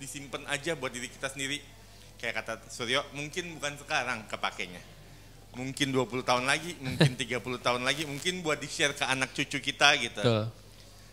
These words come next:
Speaker 1: Sama ya itu lemahnya ya, gua sempat ikut salah satu band tujuh tahun,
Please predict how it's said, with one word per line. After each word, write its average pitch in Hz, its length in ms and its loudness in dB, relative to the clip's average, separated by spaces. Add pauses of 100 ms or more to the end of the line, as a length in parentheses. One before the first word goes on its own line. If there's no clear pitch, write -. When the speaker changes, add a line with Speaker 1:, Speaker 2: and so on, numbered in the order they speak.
(100)
Speaker 1:
Sama 120 560 -2 (160)
ya 117 240 -4
itu 135 240 -6
lemahnya 135 400 -2
ya, 131 240 0
gua 120 320 2
sempat 113 320 -8
ikut 113 240 -8
salah 107 240 0
satu 113 320 -4
band 120 240 -2
tujuh 110 240 -8
tahun, 120 320 2